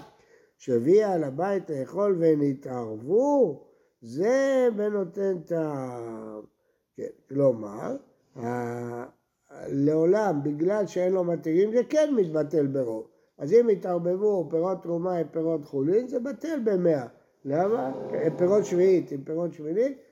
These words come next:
זה מתבטל ברוב. למה זה מתבטל ברוב? כי אין לו מתיר, כי שביעית אין לו מתיר. אז לעניין מה אמרו ששביעית אוסרת כלשהו במינה? לעניין שזה גדל בקרקע.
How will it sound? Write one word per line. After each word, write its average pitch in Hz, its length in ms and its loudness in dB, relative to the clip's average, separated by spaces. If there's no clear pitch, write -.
זה 202 80 0
מתבטל 254 640 2
ברוב. 165 420 6
למה 180 260 0
זה 180 140 0
מתבטל 156 800 0
ברוב? 143 480 -2
כי 208 120 0
אין 269 160 4
לו 269 120 0
מתיר, 247 520 0
כי 175 120 -6
שביעית 214 380 0
אין 220 140 2
לו 214 80 2
מתיר. 147 420 -4
אז 151 220 2
לעניין 165 520 4
מה 185 360 0
אמרו 165 640 2
ששביעית 170 680 0
אוסרת 175 580 2
כלשהו 170 760 2
במינה? 147 560 2
לעניין 220 720 2
שזה 190 340 0
גדל 208 540 0
בקרקע. 226 720 -2